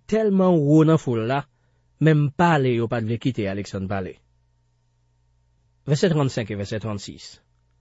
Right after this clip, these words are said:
Bout pou bout, sekretè lakomin lan, te resi fè foul la sispann rele. Li di yo konsa, "Moun Efèz,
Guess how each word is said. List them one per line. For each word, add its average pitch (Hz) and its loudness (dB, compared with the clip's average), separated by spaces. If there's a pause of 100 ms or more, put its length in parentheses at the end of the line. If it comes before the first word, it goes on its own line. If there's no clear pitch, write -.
(540)
Bout 180 0
pou 170 2
bout, 196 -2 (720)
sekretè 147 0
lakomin 123 0
lan, 143 -4 (240)
te 113 -4
resi 135 -2
fè 143 -2
foul 104 -6
la 107 -6
sispann 101 -10
rele. 98 -6 (1200)
Li 139 2
di 151 -2
yo 120 -2
konsa, 127 -6 (840)
"Moun 214 6
Efèz, 220 2